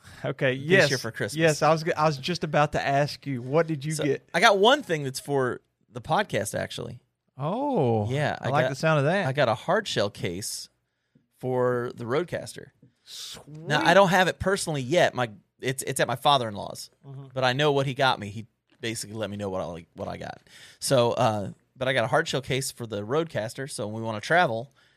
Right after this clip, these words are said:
Speaker 2: we don't have to worry about it getting banged up or, or destroyed,
Speaker 1: Yeah.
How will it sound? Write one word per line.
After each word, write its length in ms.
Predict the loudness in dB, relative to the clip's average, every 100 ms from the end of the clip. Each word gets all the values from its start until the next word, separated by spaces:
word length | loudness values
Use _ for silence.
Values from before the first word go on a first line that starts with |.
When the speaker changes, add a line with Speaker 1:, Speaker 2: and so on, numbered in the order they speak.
| _ _
Speaker 2:
we 40 | -6
don't 40 | -4
have 60 |
to 40 | -2
worry 40 |
about 140 | 2 2
it 20 |
getting 180 | 0 -4
banged 320 | -2 -2 -2
up 180 | -2 -2
or, 220 | -6 -10 -10
or 140 | -10
destroyed, 500 | -10 -6 -2 0 0
Speaker 1:
Yeah. 380 | 0 0 -2 -4